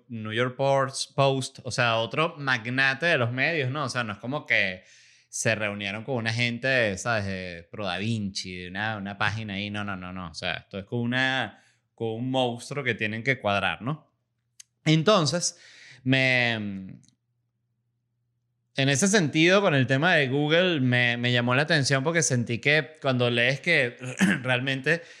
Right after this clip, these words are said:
el acuerdo es para que le den dinero a otra cadena gigante, es como si le dijeran a Dua Lipa y que, "Mira, Dua Lipa, tienes que darle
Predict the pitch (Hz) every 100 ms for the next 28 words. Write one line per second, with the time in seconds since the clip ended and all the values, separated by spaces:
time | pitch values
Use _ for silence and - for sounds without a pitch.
0 | - 139 135 131 135 127 143 165 165 135
1 | 127 123 120 143 151 151 151 165 139 120
2 | 117 156 156 131 123 156 151 135 151 175
3 | 185 - 151 156 135 135 120 113 113 135
4 | 156 131 117 117 110 117 117 143 139 143
5 | 120 107 123 139 127 127 127 127 117 107
6 | 123 135 - 151 151 165 165 180